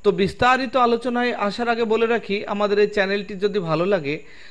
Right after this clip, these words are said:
তাহলে অবশ্যই সাবস্ক্রাইব করবে এবং সাবস্ক্রাইবের পরে যে বেল আইকন আসে সেখানে একটি ক্লিক করবে, যাতে পরবর্তী ভিডিওর নোটিফিকেশনগুলি তোমাদের মোবাইলে সরাসরি চলে যায়। আর সেই সঙ্গে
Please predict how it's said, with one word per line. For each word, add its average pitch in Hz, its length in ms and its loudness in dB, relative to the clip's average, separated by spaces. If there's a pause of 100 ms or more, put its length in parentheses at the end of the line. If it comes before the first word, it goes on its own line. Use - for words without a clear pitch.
(120)
তাহলে 202 260 4
অবশ্যই 226 420 2
সাবস্ক্রাইব 240 600 -2
করবে 247 360 0
এবং 214 200 0
সাবস্ক্রাইবের 233 640 0
পরে 214 220 0
যে 196 140 2
বেল 180 200 0
আইকন 170 280 0
আসে 175 360 -2 (400)
সেখানে 208 360 0
একটি 185 200 -4
ক্লিক 175 280 -4
করবে, 208 280 2
যাতে 208 260 0
পরবর্তী 180 500 -2
ভিডিওর 208 440 0
নোটিফিকেশনগুলি 202 800 -4
তোমাদের 185 380 -4
মোবাইলে 175 540 -2 (360)
সরাসরি 226 540 0
চলে 185 240 2
যায়। 120 200 -2 (120)
আর 156 120 2
সেই 214 240 -2
সঙ্গে 196 440 -2